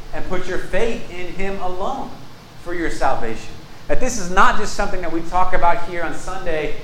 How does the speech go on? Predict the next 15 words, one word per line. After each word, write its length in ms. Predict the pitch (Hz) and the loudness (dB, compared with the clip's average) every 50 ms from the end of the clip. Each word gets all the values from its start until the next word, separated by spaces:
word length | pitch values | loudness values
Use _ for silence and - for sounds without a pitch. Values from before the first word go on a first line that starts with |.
| - | -8
and 80 | - 151 | -8 -8
it 40 | 147 | -6
has 220 | 156 180 185 165 170 | -2 0 2 2 2
no 140 | 175 165 | 2 2
relevance 460 | 151 156 165 185 185 - - - - - | 2 2 4 4 4 4 2 0 -2 -4
for 80 | - | -4
the 80 | - 139 | -4 0
rest 260 | - 160 - - - | 2 2 2 2 0
of 80 | - 139 | -2 -2
our 160 | 135 135 143 | -2 0 0
life. 320 | 175 202 208 190 - - | 0 0 2 0 0 -2
No, 140 | 175 170 151 | 0 0 0
this 200 | - - 170 170 | 0 0 -2 -4
is 140 | 160 156 151 | -6 -8 -6
eternal 800 | 151 139 - - - - 214 240 247 202 160 147 127 117 110 - | -6 -4 -4 -2 -4 -2 -4 -4 -4 -4 -4 -4 -4 -4 -4 -6